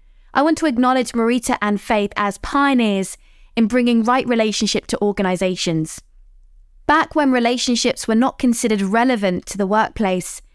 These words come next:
they stood in the fire and declared that, "From the living room to the boardroom, we believe relationship matters." Full disclosure, I am both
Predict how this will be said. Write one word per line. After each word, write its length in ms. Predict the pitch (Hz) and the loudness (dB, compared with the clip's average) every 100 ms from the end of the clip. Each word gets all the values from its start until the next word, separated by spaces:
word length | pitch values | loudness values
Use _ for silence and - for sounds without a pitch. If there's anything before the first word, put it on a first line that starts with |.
| - - | -20 -4
they 140 | 262 269 | -2 0
stood 320 | - 302 294 | 0 0 2
in 80 | 285 | 2
the 80 | |
fire 400 | 262 254 226 220 - | 2 0 2 0 0
and 160 | 208 | -2
declared 480 | 208 - 233 214 208 | -2 -2 0 0 0
that, 380 | 208 196 - - _ - - - - | -2 -2 -6 -14 _ -20 -20 -20 -6
"From 240 | - 226 | -2 2
the 80 | 233 | 2
living 320 | 254 277 262 | 2 2 2
room 320 | 262 262 254 | 2 2 0
to 120 | - | 0
the 80 | 220 | -2
boardroom, 640 | 214 220 214 190 175 175 - - - | 0 0 0 0 0 -2 -6 -12 -2
we 180 | 233 | 0
believe 400 | 233 233 208 208 | 0 0 0 0
relationship 560 | 196 185 185 196 - - | 0 -2 -2 -2 -2 -2
matters." 560 | 190 165 - 170 - - - - - - _ - - - - - - - | -2 -2 -4 -4 -6 -16 -20 -20 -20 -20 _ -20 -20 -20 -20 -20 -20 -10
Full 200 | - 330 | -2 0
disclosure, 640 | 294 - 262 233 214 190 - | 0 0 0 2 2 0 2
I 140 | 233 | 2
am 140 | 269 | 2
both 260 | 240 254 240 | 2 2 0